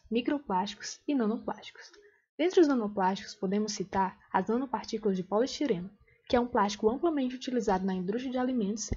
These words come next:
e na produção de produtos de uso único. Essas nanopartículas podem ser classificadas de acordo com sua carga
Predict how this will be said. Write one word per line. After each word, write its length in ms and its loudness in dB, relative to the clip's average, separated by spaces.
e 60 -4
na 140 2
produção 500 -4
de 80 -4
produtos 540 0
de 160 0
uso 280 0
único. 440 -6
Essas 200 2
nanopartículas 760 0
podem 200 4
ser 140 4
classificadas 800 -2
de 80 0
acordo 380 0
com 120 -6
sua 200 -2
carga 280 0